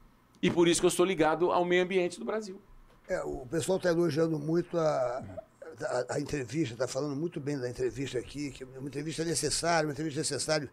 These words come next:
Speaker 1: Yeah.
Speaker 2: quando você fala bastante do, do meio ambiente, desse amor que você tem pela natureza. Isso é uma coisa, isso é uma coisa divina, né, cara? Você, você é muito religioso,
Speaker 1: É o meu
Speaker 2: Fazano?
Speaker 1: dharma, né?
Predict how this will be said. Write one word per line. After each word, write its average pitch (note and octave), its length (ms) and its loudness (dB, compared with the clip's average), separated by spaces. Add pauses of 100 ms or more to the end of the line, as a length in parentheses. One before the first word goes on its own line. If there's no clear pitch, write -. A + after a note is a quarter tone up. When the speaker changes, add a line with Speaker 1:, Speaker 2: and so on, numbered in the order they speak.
Speaker 1:
Yeah. G2+ 200 -6
Speaker 2:
quando D3 140 -6
você C#3+ 220 -4
fala C#3 260 0
bastante C3+ 400 -4
do, C3+ 160 -6
do C3 140 -6
meio C3 200 -4
ambiente, C3 540 -4 (500)
desse B2+ 240 0
amor D3+ 240 4
que - 60 -4
você C#3+ 100 -2
tem D3 140 -2
pela C#3 240 0
natureza. C#3 640 -2
Isso D3 160 -2
é E3 40 0
uma C#3+ 60 -2
coisa, D#3+ 380 0
isso D#3 140 -8
é F3+ 40 0
uma E3 60 -4
coisa G3+ 180 0
divina, F3+ 500 -2
né, D3+ 40 0
cara? A2+ 220 -4
Você, D3+ 240 -2
você G3 200 -2
é A3 40 0
muito F3+ 160 -2
religioso, F3 380 4
Speaker 1:
É F#3 40 8
o F3+ 80 6
meu G#3+ 120 8
Speaker 2:
Fazano? D#3+ 200 6
Speaker 1:
dharma, A2 240 2
né? C3 220 2